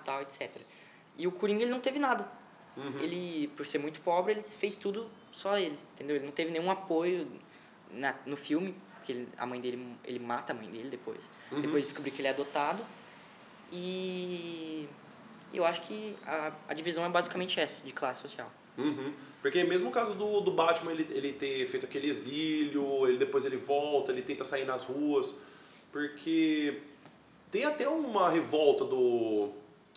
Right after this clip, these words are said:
Speaker 2: do Red Robin, né? Esqueci até o nome dele, do
Speaker 1: Red Robin.
Speaker 2: do, não, o Red Hood, o Capuz Vermelho.
Speaker 1: Ah.
Speaker 2: Que ele volta à vida e ele vê que o Batman não matou o Coringa ou ele puniu o Coringa. Ele fala assim, cara, esse cara me matou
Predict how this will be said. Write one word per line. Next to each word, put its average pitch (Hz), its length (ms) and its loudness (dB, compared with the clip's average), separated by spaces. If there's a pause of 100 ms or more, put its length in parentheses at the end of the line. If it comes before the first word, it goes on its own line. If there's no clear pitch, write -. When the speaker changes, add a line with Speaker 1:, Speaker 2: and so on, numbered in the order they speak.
(220)
Speaker 2:
do 135 120 0
Red 143 160 8
Robin, 123 500 6
né? 110 160 -2
Esqueci 123 240 -6
até - 120 -10
o - 120 -12
nome 107 240 -4
dele, 107 240 -4
do 104 220 -8 (960)
Speaker 1:
Red - 160 -16
Robin. - 220 -18 (140)
Speaker 2:
do, 113 440 -4
não, 147 260 6
o 127 60 10
Red 156 180 8
Hood, 135 320 4
o 123 60 6
Capuz 147 260 4
Vermelho. 123 380 4 (180)
Speaker 1:
Ah. 117 140 -10 (600)
Speaker 2:
Que 175 800 0 (440)
ele 196 160 8
volta 202 420 8
à - 20 10
vida 202 540 0 (360)
e 170 100 0
ele 208 120 6
vê 208 140 8
que 208 100 -4
o 226 60 -4
Batman 214 520 0 (340)
não 165 180 0
matou 220 280 2
o 208 80 -2
Coringa 220 360 -4
ou 254 120 -2
ele 254 100 -4
puniu 254 280 -6
o 247 40 -6
Coringa. 220 380 -2 (480)
Ele 165 60 -6
fala 208 80 -2
assim, 208 160 0
cara, 185 240 4
esse 151 180 -2
cara 196 140 2
me 202 80 -2
matou 220 760 2